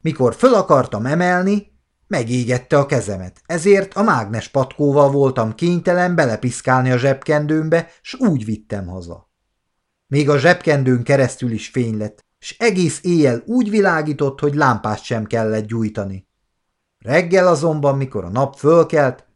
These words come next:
a csillagfénye kialudt. Hanem azért elvittem az öreg tanítónak, aki szemüvegen keresztül is rosszul látott. Mindazonáltal megismerte, hogy csillag, csak azt nem tudta megmondani, milyen fajta.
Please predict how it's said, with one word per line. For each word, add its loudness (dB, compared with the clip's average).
a -2
csillagfénye -6
kialudt. -6
Hanem -2
azért 2
elvittem 0
az -2
öreg 2
tanítónak, -4
aki -4
szemüvegen -2
keresztül 0
is -6
rosszul -4
látott. -12
Mindazonáltal 0
megismerte, -4
hogy 4
csillag, -2
csak 0
azt -4
nem -4
tudta -2
megmondani, 0
milyen -4
fajta. -20